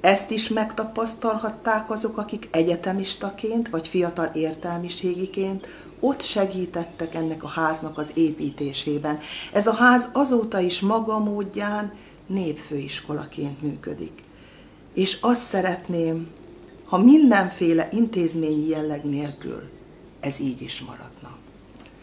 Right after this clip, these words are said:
Jóska bácsi ezeket erősíti meg a tavaly májusi gondolataiban,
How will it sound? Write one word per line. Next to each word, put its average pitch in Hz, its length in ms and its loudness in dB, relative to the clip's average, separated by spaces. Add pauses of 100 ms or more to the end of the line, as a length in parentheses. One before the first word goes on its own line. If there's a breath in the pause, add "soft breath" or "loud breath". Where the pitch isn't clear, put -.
(580 loud breath)
Jóska 175 300 -4
bácsi 165 340 -4
ezeket 190 400 -6
erősíti 190 640 -4
meg 185 340 -6
a 165 80 -14
tavaly 170 400 -6
májusi 180 480 -6
gondolataiban, 190 960 -6